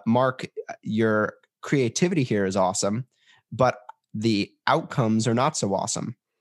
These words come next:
because you're not listening to the buyer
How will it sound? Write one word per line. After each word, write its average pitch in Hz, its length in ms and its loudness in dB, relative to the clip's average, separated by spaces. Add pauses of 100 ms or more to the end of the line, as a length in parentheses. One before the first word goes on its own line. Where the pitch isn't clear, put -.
because 117 480 0 (220)
you're 151 360 0
not 143 360 0
listening 113 720 -4 (480)
to 139 100 0
the 120 100 2
buyer 117 580 0